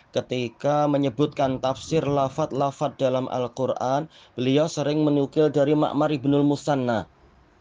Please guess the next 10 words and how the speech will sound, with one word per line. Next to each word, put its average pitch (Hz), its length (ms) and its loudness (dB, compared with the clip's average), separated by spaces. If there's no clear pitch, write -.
yang 127 400 2
pengarang 127 480 2
kitab 147 480 -2
Majazul 131 720 0
Quran, 127 560 0
Abu 117 320 2
Ubaidah, 120 560 2
dan 127 240 2
dia 131 320 2
banyak 143 320 2